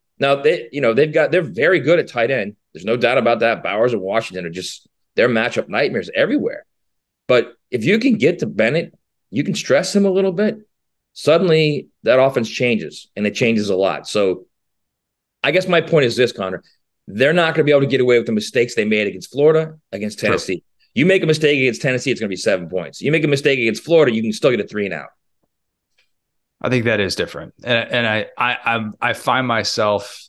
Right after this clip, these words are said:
Speaker 2: feeling like, well, if Tennessee was going to have one of those years, isn't this kind of what it would look like? We'll see what the conversation is, uh, this time next week. Bama L S U.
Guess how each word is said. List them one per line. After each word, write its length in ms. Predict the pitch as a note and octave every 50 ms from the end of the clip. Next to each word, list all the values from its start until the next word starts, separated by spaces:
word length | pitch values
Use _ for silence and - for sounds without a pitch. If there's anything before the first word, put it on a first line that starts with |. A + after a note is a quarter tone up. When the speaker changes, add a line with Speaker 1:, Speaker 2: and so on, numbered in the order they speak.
| _ _ _ _ _ _ _ _ _ _ _ _
Speaker 2:
feeling 480 | - - C3 A#2+ A#2 A2+ G#2+ G#2 G2+ G2+
like, 480 | G2+ G2 G2 G2 F#2+ F#2 F2 E2+ - -
well, 400 | G#2 A2 A2 G#2+ F#2+ - _ _ -
if 420 | A2 - - A2 A2 G2+ - -
Tennessee 420 | - - C3+ D3+ C#3 - - D3+ C3+
was 320 | A#2 A2+ B2 C3 B2+ A2+
going 280 | - - A#2+ A#2+ A2+ G#2+
to 100 | - G2
have 400 | F#2 A#2+ A#2+ A2+ G#2 G2+ F#2 - _ _
one 300 | - G#2 G2+ G#2+ A2 A#2
of 120 | B2+ B2 A2+
those 240 | B2 B2+ B2+ A#2 A2+
years, 480 | C3+ D3+ G#2+ G2 G2 F#2+ G2 - -
isn't 340 | - F#2+ G2+ A#2 A2+ - - _ -
this 220 | - G#2 G#2 -
kind 420 | - - - - G2 G#2+ A2+ A2+
of 80 | A2+ G#2+
what 240 | G#2 A2 A2 A2 A2+
it 60 | A2
would 200 | G#2 G2+ G2+ G2+
look 260 | G2 G2 - - -
like? 420 | G2+ F#2+ F#2 F#2 F#2 - - - _ - - - - - _ _ -
We'll 100 | A#2 G#2+
see 200 | - - B2+ A2+
what 160 | A2 A2 G#2+
the 40 | G#2+
conversation 600 | - A2+ G#2+ G2+ F#2 - - G2 F2 - G2 G2
is, 220 | F#2 F2+ E2+ - -
uh, 240 | - G#2 G2+ F#2 F2+
this 220 | F#2 G#2+ G2 -
time 260 | - A2 G2 F#2 F2+ G2
next 240 | G#2 G2 - -
week. 300 | - G#2 F2+ - - - - - - - - _
Bama 220 | - C3 D#3 D3
L 120 | B2+ B2 A#2+
S 140 | A2 - A2+
U. 280 | G#2 F2+ E2+ - -